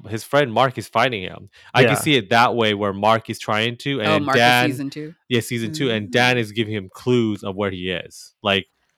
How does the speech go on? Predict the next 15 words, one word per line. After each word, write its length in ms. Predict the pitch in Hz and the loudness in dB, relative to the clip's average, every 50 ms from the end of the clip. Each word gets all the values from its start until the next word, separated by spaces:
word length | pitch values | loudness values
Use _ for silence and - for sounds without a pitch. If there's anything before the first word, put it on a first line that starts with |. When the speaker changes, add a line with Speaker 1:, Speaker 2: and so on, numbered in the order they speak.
| _ _ _ _ | _ _ _ _
Speaker 1:
you 120 | 117 117 110 | -4 -2 -2
know, 280 | 104 92 87 85 85 - _ _ _ _ _ _ _ _ _ _ | 0 0 -2 -4 -6 -10 _ _ _ _ _ _ _ _ _ _
they 120 | - 123 120 | 0 0 2
do 180 | 101 123 123 | 4 2 2
the 80 | 117 120 | 2 2
Back 200 | 92 123 110 107 | 2 2 2 2
to 80 | - - | 0 -6
the 80 | - - | -10 -4
Future 280 | - 120 107 - 110 | -4 -4 -2 -2 -6
thing. 400 | 95 - 104 92 90 87 90 101 - | -4 -4 -4 -4 -4 -6 -10 -10 -6
Uh, 160 | 110 101 98 98 - _ _ _ _ | -4 -4 -4 -4 -6 _ _ _ _
tell 220 | - - 131 127 123 | -4 0 2 2 4
the 140 | 127 120 | 2 0
post 400 | - - - 147 156 151 - - 139 | 0 -2 0 2 2 2 0 0 0
office 540 | 120 110 107 - - 117 107 98 - - | 2 2 0 0 -2 -2 -2 -2 -4 -10